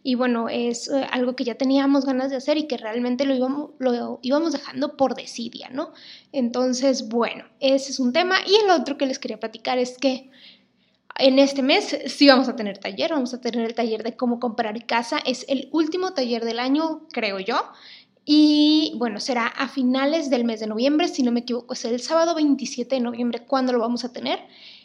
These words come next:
es el taller de cómo comprar casa, es el último del año y es el primer taller que vamos a hacer con causa.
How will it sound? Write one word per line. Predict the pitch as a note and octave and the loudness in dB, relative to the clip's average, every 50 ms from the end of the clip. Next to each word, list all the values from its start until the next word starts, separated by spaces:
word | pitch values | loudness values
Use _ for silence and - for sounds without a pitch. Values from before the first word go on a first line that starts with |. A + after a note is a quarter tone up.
| _ - | _ -2
es | - C4 B3+ - - | 0 0 0 0 -4
el | - C4 - | -8 -4 -2
taller | C4+ C4 A#3+ A#3+ A#3 | -2 0 0 0 -2
de | A#3+ B3 | -2 -4
cómo | B3 D4 C#4 C#4+ C#4+ | 0 2 4 4 4
comprar | D4 C#4+ C4 B3 B3 A#3+ A#3 A#3 A#3+ | 4 2 2 2 2 0 0 0 0
casa, | A#3+ C4+ C4+ C4+ - D#4 D4+ D4 D4+ | 0 0 -2 0 0 -4 -4 -2 -2
es | B3 B3 B3 - - - | -2 -2 -2 -4 -8 -6
el | B3 A#3+ A#3 - - _ _ _ | -4 -4 -4 -6 -10 _ _ _
último | - C#4 D4+ C#4+ D4+ C#4+ C4 C4+ | 0 2 2 4 4 2 0 2
del | C4 A#3 A#3 A#3 | 0 0 0 0
año | A3+ A3+ A#3 A#3+ B3 A#3+ B3 B3 - - - | -2 0 2 2 2 2 2 0 -4 -4 2
y | C#4 C#4 C#4 C#4+ D4+ C#4+ - | 4 6 6 6 4 2 0
es | E4 B3+ - | -2 0 0
el | C#4 C4 | -2 -2
primer | C4+ C4 B3+ B3+ B3+ C4 B3+ B3 B3 | -2 -2 -2 -2 -2 -2 -4 -4 -4
taller | B3+ A#3 A3 A#3+ A#3+ A#3+ - | -6 -8 -6 -6 -6 -6 -6
que | - B3 | -6 -6
vamos | B3 B3 B3 C4 C4 - | -4 -4 -4 -4 -2 -2
a | C#4 C4 | -2 -2
hacer | B3+ B3 - - B3+ A#3+ A#3+ B3 | -2 -4 -4 -4 -2 -2 -2 -4
con | - A#3 A#3+ A#3 A3 | -4 -4 -4 -4 -4
causa. | - - - - - - - - | -6 -8 -8 -6 -4 -6 -6 -6